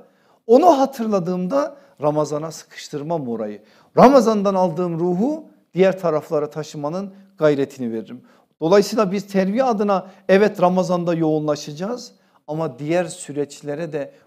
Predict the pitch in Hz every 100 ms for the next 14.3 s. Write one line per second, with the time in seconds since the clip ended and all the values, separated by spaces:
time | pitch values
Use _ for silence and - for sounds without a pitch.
0 | _ 139 175 180 147 - 160 175 147 143
1 | 180 139 139 156 151 139 127 139 120 113
2 | 127 127 _ _ - - 302 349 302 277
3 | 254 202 233 226 233 - _ 294 269 214
4 | 202 190 185 160 147 147 131 120 127 123
5 | _ 220 220 208 190 - 220 196 185 180
6 | - 170 180 175 165 - _ - 185 170
7 | 170 165 156 156 156 151 147 147 139 135
8 | 127 131 - 139 139 131 127 127 _ _
9 | _ 151 190 156 131 120 117 - 117 107
10 | _ 113 107 98 - _ _ _ _ 127
11 | 127 117 120 120 - _ _ _ _ _
12 | _ 117 127 120 120 110 95 _ 120 123
13 | - 110 110 - 143 139 _ _ - 220
14 | 180 131